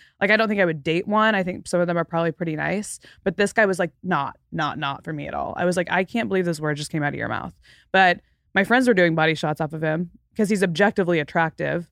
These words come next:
but, you know, just not my vibes. Not my vibes at all. But it was hilarious. I actually put a vlog, like, a TikTok vlog up from the first day, actually, on my TikTok.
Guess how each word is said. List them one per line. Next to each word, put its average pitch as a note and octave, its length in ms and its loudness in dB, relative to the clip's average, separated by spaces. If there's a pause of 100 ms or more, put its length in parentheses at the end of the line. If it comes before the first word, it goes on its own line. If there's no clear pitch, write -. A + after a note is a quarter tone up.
but, D#3 260 0 (400)
you F3+ 100 -8
know, - 180 -8
just F#3+ 200 -4
not G#3+ 120 2
my F3+ 120 0
vibes. - 480 -12
Not G3+ 120 -2
my G#3+ 120 2
vibes F#3 340 2
at E3 80 -4
all. - 200 -10 (920)
But G3 140 2
it G3+ 140 0
was F#3+ 240 2
hilarious. E3+ 760 -2 (280)
I - 80 2
actually G3+ 300 2
put G#3 260 0
a F#3+ 100 2
vlog, E3+ 600 2 (340)
like, F3 120 -2
a F3 60 0
TikTok F3 400 -4
vlog F#3 260 2
up F#3 200 4
from E3+ 140 -6
the D#3+ 60 -4
first D#3+ 320 -4
day, F3+ 160 2
actually, A3 520 -2 (400)
on F3 260 0
my E3 100 0
TikTok. G#3 420 -2